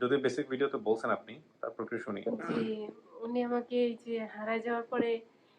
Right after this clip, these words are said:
Speaker 2: একজন আঙ্কেল, মানে আমার রাস্তা চেনার জন্য নিয়ে যাইতেছিল, পরে
Speaker 1: হুম।
Speaker 2: ওনাদের ঘরের সামনেই আমি এসে পড়ছিলাম। পরে
Speaker 1: ও।
Speaker 2: আমার শ-, আব্বু মানে বলছে যে, "ওকে তাহলে রাখো, আমরা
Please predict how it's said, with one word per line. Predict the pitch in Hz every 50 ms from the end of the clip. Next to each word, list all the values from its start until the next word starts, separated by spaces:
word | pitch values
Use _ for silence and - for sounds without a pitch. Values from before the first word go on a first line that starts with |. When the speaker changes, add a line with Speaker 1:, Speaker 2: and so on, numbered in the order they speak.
| _ _ -
Speaker 2:
একজন | 214 214 214 - 233 226 226 226
আঙ্কেল, | 220 220 220 226 226 - 240 240 233 233 226 -
মানে | 240 226 226 220
আমার | 220 214 214 214 214 214 - - - _ _ - 226
রাস্তা | 233 226 220 - - 247 240
চেনার | 240 - 262 254 254 247 247
জন্য | 247 247 240 240
নিয়ে | 240 240 240 240 247 247
যাইতেছিল, | 247 262 262 254 - 254 247 - - 247 254 254 277 285
পরে | - - 240 226 220 208
Speaker 1:
হুম। | 208 208
Speaker 2:
ওনাদের | 208 202 202 202 202 202 202 196 196 - - _ _ _ _ _ _ _ - 208
ঘরের | 208 208 202 208 214
সামনেই | - - 247 233 220 220 220 220 220 208
আমি | 208 202 196
এসে | 196 - - - -
পড়ছিলাম। | 196 190 - - 196 190 190 185 _ _ -
পরে | - 202 196 196 196 196 196 - _ _ _ -
Speaker 1:
ও। | 110 107 107 107 107 - 98 95 98
Speaker 2:
আমার | 208 208 208 208
শ-, | - - - - - - _ _ _ _ _ _ _ _ _ _ - 214
আব্বু | 208 - 214 208 208 202 202 208 226 226 233
মানে | 226 214 214 208 208 202 202 202 - - _ _ _ - 214
বলছে | 208 208 208 202 202 - - - 196 190 95 -
যে, | - 196 190 190
"ওকে | 196 208 202 - 208
তাহলে | 202 - 202 196 202 208 208 202
রাখো, | 202 202 208 - - 285
আমরা | 277 240 208 190 190 190 190 185 185